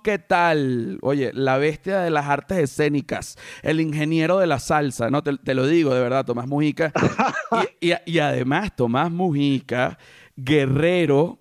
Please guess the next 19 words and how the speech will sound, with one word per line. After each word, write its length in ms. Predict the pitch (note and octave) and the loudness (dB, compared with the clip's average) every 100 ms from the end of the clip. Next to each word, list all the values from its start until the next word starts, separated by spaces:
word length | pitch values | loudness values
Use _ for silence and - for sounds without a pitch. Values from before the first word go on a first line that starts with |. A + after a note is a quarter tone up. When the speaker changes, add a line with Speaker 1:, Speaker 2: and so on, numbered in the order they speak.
| - | -6
Speaker 1:
de 140 | B2 | -2
los 100 | A2+ | 0
años 260 | A#2 B2 D#3+ | -2 -2 -2
dos 160 | C3+ A#2+ | -2 0
mil, 460 | B2 C#3 A#2+ C3+ - | 0 0 -2 -6 -8
imagínate, 640 | A2+ B2+ C#3 - D#2+ C#2 | -6 -4 -4 -6 -12 -10
vivía 340 | - A#2+ B2 C3 | -6 -2 -2 -2
por 180 | D#3 C3 | -4 -4
San 200 | C3+ A#2+ | -4 -4
Bernardino, 840 | A2 G2+ A2 A2 C#3 C#3 C#3+ C#3+ - - | -4 -4 -6 -2 0 0 -2 -6 -14 -8
un 140 | - C#3 | -4 -2
tiracoñazo, 680 | G3+ - E3+ C3+ C#3 C3 A#2 | -2 -4 -2 -2 -4 -2 -2
Speaker 2:
Imagínate 80 | |
Speaker 1:
Tomás 180 | A#2+ A#2+ B2 | 0 0 0
Speaker 2:
tú. 40 | |
Speaker 1:
Mujica, 380 | A#2+ F#3+ C#3 A#2+ - - | 0 0 -4 -8 -10 -6
antes. 580 | B2 F3 - - - A#2+ | -4 -4 -8 -8 -8 -4
Speaker 2:
Imagínate 640 | A#2+ A2 B2 D3 D3 A#2+ | -2 0 2 2 2 0
tú. 240 | - A#2 | 0 -6